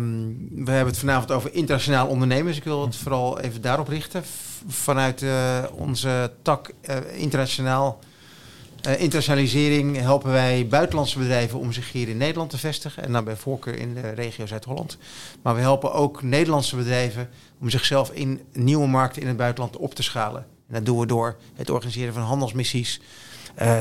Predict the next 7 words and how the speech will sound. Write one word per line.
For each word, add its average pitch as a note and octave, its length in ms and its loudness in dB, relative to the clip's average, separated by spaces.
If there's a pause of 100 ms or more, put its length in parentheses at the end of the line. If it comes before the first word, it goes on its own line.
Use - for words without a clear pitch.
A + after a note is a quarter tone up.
door, A#2+ 380 2
eh, A#2 300 -2
trainingsprogramma's, B2 1160 2
eh, A#2 400 0
netwerkbijeenkomsten, B2+ 1000 0
et - 120 -4
cetera. A2+ 380 -2